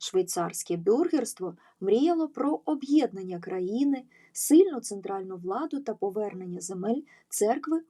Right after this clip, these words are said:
у власність держави. Великий реформаційний рух у Швейцарії розгорнувся під впливом ідей Мартіна Лютера. Країна розкололася на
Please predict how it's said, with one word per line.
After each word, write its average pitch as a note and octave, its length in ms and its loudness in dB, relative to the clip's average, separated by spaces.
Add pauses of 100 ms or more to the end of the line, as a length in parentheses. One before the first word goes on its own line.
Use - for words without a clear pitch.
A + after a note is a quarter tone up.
у G#3+ 100 2
власність F#3+ 580 -6
держави. F#3 580 -2 (1160)
Великий G3 580 6
реформаційний F#3+ 840 -6
рух G3+ 220 -2 (100)
у F3+ 80 -4
Швейцарії C#4 800 -2 (260)
розгорнувся G#3 800 2
під C#4+ 180 -6
впливом B3 600 -4
ідей G3+ 480 -2 (260)
Мартіна G3 580 -6
Лютера. F#3 560 -4 (600)
Країна D4 640 -2 (300)
розкололася G3+ 1000 0
на F#3+ 360 -6